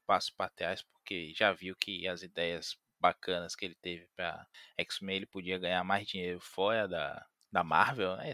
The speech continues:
Tá lançando aí esse projeto colaborativo demais, é, Three Worlds, Three, um negócio desse, que é bem interessante. Os caras tão vendo que conseguem mais dinheiro fazendo na, fazendo gibi pra Boom, pra I D W,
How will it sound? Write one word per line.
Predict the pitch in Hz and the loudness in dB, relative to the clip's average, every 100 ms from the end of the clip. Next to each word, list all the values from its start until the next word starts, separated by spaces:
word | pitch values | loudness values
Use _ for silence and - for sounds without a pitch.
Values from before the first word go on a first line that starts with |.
| - | 0
Tá | 92 | 2
lançando | 98 92 - 90 | 2 -2 -2 -2
aí | 90 | -2
esse | 92 - 95 - | -4 -6 -8 -6
projeto | 90 87 - | -6 -6 -4
colaborativo | 95 87 92 87 95 90 | -4 0 -2 -2 -6 -10
demais, | 90 80 82 101 95 80 - | -12 -6 -2 -2 -6 -12 -10
é, | 82 90 85 73 - - - | -6 -4 -4 -6 -10 -16 -10
Three | - 113 | -6 -4
Worlds, | 92 95 107 98 - | -2 0 0 0 0
Three, | 95 90 80 - | -2 -8 -12 -14
um | |
negócio | 90 82 90 - | -12 -6 -4 -2
desse, | 76 82 - | -4 -10 -12
que | - 143 147 147 | -2 2 4 4
é | 143 _ _ _ | 2 _ _ _
bem | 135 120 185 | 2 4 4
interessante. | 220 233 220 - - 127 147 185 - | 2 4 4 2 0 0 0 -4 -6
Os | - | -2
caras | 135 123 | 0 0
tão | - 185 | -2 -4
vendo | 135 139 | -2 -4
que | - 147 175 - - | -8 -10 -10 -12 -10
conseguem | - 113 127 139 | -4 2 4 4
mais | 139 131 139 | 4 4 4
dinheiro | 135 120 120 | 4 2 2
fazendo | - 113 101 113 120 | 4 2 2 -2 0
na, | 117 107 87 71 - _ - | 2 4 2 -2 -12 _ -4
fazendo | - 107 113 | 0 0 0
gibi | 110 113 107 | -2 -2 -4
pra | 101 113 | 2 2
Boom, | 104 104 120 104 | 2 -4 -6 -6
pra | - 101 | -2 -2
I | |
D | 104 107 | -2 -2
W, | 98 98 107 104 95 | 6 8 8 6 0